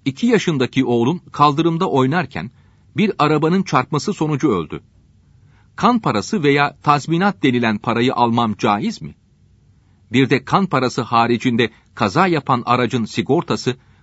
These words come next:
otomatik olarak kaza mağduruna, yani bize para ödüyor. Bu sonuca göre sigorta bize belli bir miktar para ödeyecek. Sigortanın verdiği bu parayı da almak caiz mi?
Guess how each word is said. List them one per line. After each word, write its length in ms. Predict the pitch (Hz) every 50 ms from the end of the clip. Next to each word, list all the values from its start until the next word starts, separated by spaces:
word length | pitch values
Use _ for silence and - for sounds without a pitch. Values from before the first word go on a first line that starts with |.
| _ -
otomatik 500 | - 123 - 151 143 143 139 131 226 185
olarak 400 | 175 170 151 160 151 151 147 - _ _
kaza 380 | - - 151 123 107 170 196 180
mağduruna, 600 | 143 139 135 131 127 113 127 120 123 123 131 131 - _ _ _ _ -
yani 360 | 107 143 160 170 160 147 113 -
bize 220 | 147 131 165 202
para 320 | - - 160 143 - -
ödüyor. 400 | - 95 90 - 82 78 76 71 - _ _ _ _ _ _ _ _ _ _ _ _ _ _ _ _ _ - -
Bu 100 | - 226
sonuca 400 | 214 - 226 202 185 135 110 113
göre 340 | 90 - - 87 82 90 - _ _ _ _ _
sigorta 640 | - - - 135 117 190 214 202 - - 190 170 -
bize 300 | - 127 117 185 165 -
belli 280 | - 127 131 156 220 185
bir 120 | 202 175
miktar 400 | 139 143 143 131 - 165 151 151
para 280 | - - 143 123 127 110
ödeyecek. 580 | 82 85 - 87 85 82 - 87 78 - - _ _ _ _ _ _ _ _ _ _ -
Sigortanın 680 | - - 123 104 - 143 139 131 143 127 123 117 101
verdiği 380 | 113 113 113 107 113 110 98 87
bu 120 | 202 -
parayı 320 | - 151 120 117 113 107
da 120 | 110 107 -
almak 400 | - 110 104 101 101 92 _ -
caiz 420 | - 113 95 92 156 214 175 -
mi? 140 | 82 73 73